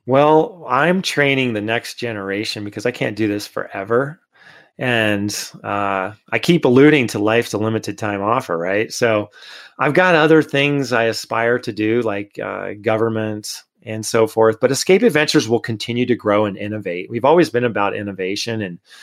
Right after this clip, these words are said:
being, uh, you know, innovating our buildings with, through our green energy buildings,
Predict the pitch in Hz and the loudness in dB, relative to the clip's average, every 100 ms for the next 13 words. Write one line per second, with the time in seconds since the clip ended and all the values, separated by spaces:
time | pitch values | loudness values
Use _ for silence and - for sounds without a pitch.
0 | - _ - 123 123 120 113 107 110 101 | -20 _ -2 2 4 2 0 -2 -6 -12
1 | - 107 104 98 98 123 113 147 151 139 | -10 -6 -6 -6 -6 -6 -2 2 4 4
2 | 127 120 95 90 117 123 127 127 127 104 | 4 2 0 2 4 6 4 2 0 -4
3 | 104 104 98 113 113 107 98 90 85 120 | 0 0 0 -2 -2 -4 -6 -8 -2 2
4 | 123 123 117 117 - | 4 2 0 -4 -8